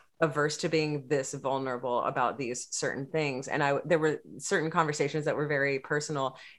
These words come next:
and I would have, like, a panic attack, full on panic attack for twenty minutes before I calmed down and was able to say, you know, like, um, I would, yeah, like, I would, I need to,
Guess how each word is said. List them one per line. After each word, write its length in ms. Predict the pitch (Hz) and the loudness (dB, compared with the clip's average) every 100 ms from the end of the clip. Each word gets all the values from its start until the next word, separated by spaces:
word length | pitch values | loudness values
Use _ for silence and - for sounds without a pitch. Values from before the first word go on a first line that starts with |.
| - | 2
and 320 | 165 156 151 - | 4 4 2 4
I 100 | 151 | 6
would 120 | 151 | 6
have, 220 | 165 143 | 6 6
like, 180 | 147 143 | 4 2
a 60 | 139 | 0
panic 420 | 156 180 190 170 | 2 2 2 2
attack, 500 | 139 156 120 110 - _ _ _ | -2 2 4 2 -2 _ _ _
full 200 | 392 415 | 8 10
on 180 | 359 277 | 10 8
panic 320 | 233 208 170 | 8 6 6
attack 300 | 147 156 - | 4 4 4
for 100 | - | 2
twenty 340 | 165 - 220 208 | -2 2 4 4
minutes 300 | 175 156 - | 4 2 2
before 440 | 160 165 156 151 | 0 4 4 4
I 60 | 151 | 2
calmed 320 | - 180 165 | 4 2 4
down 260 | 156 143 139 | 4 2 2
and 120 | 143 | -2
was 140 | 143 | 0
able 240 | 151 143 147 | 0 0 -4
to 120 | 156 | -4
say, 480 | - 143 127 123 123 - - - | -2 0 2 0 -2 -12 -20 -2
you 160 | 247 254 | 4 6
know, 240 | 165 147 | 6 4
like, 360 | 156 143 139 - | 4 2 2 0
um, 540 | 156 147 143 139 143 147 - _ - | 4 6 4 0 -2 -8 -12 _ 4
I 200 | 170 151 | 6 6
would, 320 | 151 151 143 139 - | 4 2 0 -2 -2
yeah, 280 | 208 156 123 | 6 6 8
like, 240 | 147 147 | 4 6
I 160 | 156 151 | 6 8
would, 300 | 156 147 131 _ - | 6 0 -2 _ 0
I 120 | 160 | 2
need 420 | 160 160 156 147 | 4 2 2 0
to, 720 | - - 156 143 143 143 135 | -4 -2 -2 0 0 -2 -4